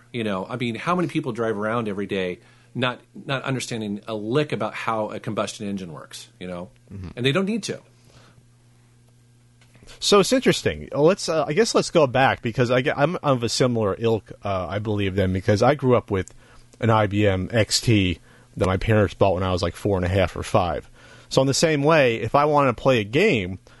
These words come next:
Speaker 2: yeah, I had to learn how to use dos. I had to
Speaker 1: Yeah.
Speaker 2: learn how to use
Speaker 1: Boot
Speaker 2: command,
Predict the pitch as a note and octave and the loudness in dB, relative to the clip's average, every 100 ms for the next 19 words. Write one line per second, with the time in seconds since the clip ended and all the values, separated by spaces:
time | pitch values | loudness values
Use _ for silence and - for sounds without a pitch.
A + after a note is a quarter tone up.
0 | - _ D3+ B3 C3+ A2+ D#3 D3 C3+ C#3 | -20 _ 2 4 4 2 2 4 4 2
1 | C3 B2+ A#2 A#2 G2 G#2 G2 D#2+ - - | 2 2 2 2 2 2 2 0 -4 0
2 | A2 A2 A2 G#2+ G2+ G2 - - A2+ A2 | 0 0 0 0 0 -2 -2 0 2 2